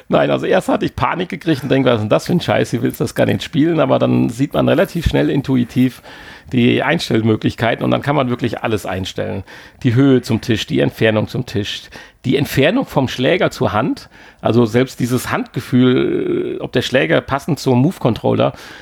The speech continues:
passt, das kann man alles wunderbar einstellen. Und dann macht dieses Spiel halt Spaß. Und ich würde jetzt an dieser Stelle aufhören und sagen, eigentlich eins minus, wenn ich dann nicht noch Racket Fury gespielt hätte.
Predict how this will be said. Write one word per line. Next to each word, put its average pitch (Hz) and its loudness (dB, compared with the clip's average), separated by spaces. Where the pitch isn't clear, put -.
passt, - -2
das - -4
kann 131 0
man 143 0
alles 151 -4
wunderbar 139 2
einstellen. 165 0
Und 131 2
dann 131 2
macht 143 0
dieses 160 -2
Spiel 143 -2
halt 139 -2
Spaß. - -4
Und 120 -2
ich 139 -8
würde 190 4
jetzt 156 0
an 139 0
dieser 147 0
Stelle 123 -2
aufhören 214 0
und 143 0
sagen, 139 0
eigentlich 165 0
eins 131 0
minus, 196 2
wenn 151 2
ich 202 -2
dann 165 2
nicht 175 0
noch 165 2
Racket 139 2
Fury 117 2
gespielt 95 -6
hätte. - -6